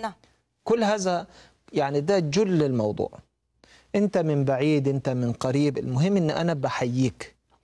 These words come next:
Speaker 2: ومن قلبي أرجو لك السلام.
Speaker 1: نعم.
Speaker 2: هذا هو الم-، هو، هذا هو المفهوم ال-،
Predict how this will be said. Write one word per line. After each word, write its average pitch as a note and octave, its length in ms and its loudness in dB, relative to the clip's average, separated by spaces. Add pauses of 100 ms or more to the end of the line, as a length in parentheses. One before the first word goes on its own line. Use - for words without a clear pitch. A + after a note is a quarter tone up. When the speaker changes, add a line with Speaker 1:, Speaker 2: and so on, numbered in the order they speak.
(320)
Speaker 2:
ومن D3 300 0
قلبي G#3 580 0 (220)
أرجو C#3 300 0
لك B2 200 -2
السلام. - 380 -6 (140)
Speaker 1:
نعم. F#3 220 -10 (1500)
Speaker 2:
هذا G3 260 0
هو G3 120 2
الم-، F#3+ 300 0
هو، E3+ 180 0
هذا F3 260 0
هو E3+ 140 2
المفهوم D#3+ 960 2
ال-، C3+ 80 -4